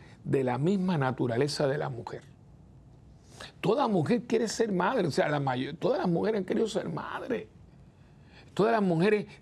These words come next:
tienen eso de, de dar a luz, de, de llevarlo en su seno, de, de ver crecer a sus hijos, de ver a los hijos de sus hijos.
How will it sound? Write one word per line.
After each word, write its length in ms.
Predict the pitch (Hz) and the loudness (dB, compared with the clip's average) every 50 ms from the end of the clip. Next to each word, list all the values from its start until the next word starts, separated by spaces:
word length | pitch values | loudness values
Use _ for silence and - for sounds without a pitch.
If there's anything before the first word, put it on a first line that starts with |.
| - - | -4 0
tienen 300 | 175 170 185 190 180 185 | 2 2 2 2 2 2
eso 280 | 196 - - 196 170 | 0 2 2 2 4
de, 160 | 151 139 135 - - - - | 4 2 0 -2 -8 -10 -4
de 160 | - 143 131 | -2 0 2
dar 220 | 127 143 165 180 180 | 2 4 4 4 4
a 80 | 151 | 4
luz, 320 | 147 147 175 202 190 147 135 | 4 4 4 2 2 2 2
de, 160 | 139 127 131 - - - - | 2 2 0 -4 -14 -12 -6
de 160 | - 139 131 | -2 0 0
llevarlo 420 | 131 127 127 135 147 170 185 180 170 | 2 2 4 4 4 4 4 2 2
en 40 | 156 | 0
su 200 | - - 127 - | -2 -4 -4 -4
seno, 480 | - - 175 185 196 180 156 147 135 | 0 2 2 2 2 2 2 2 2
de, 160 | 127 127 131 | 0 0 0
de 120 | 127 135 127 | 0 0 2
ver 220 | 131 151 165 160 | 2 2 0 0
crecer 420 | - 175 156 131 - - 165 185 185 | 0 0 0 0 2 2 2 2 2
a 60 | 156 | 0
sus 320 | - - 123 123 - - | -2 -4 -8 -8 -4 -2
hijos, 360 | 190 202 202 175 160 143 139 - - - - - - | 0 2 2 4 4 2 2 -2 -8 -18 -18 -4 0
de 140 | 160 147 | 0 2
ver 180 | 139 165 185 190 | 4 4 4 4
a 40 | 180 | 4
los 240 | 170 151 - - 180 | 2 0 0 0 2
hijos 240 | 190 190 190 175 | 2 4 4 4
de 120 | 151 143 131 | 2 2 0
sus 280 | - - - - - 190 | -2 -6 -8 -4 0 2
hijos. 260 | 202 190 170 131 | 4 4 2 2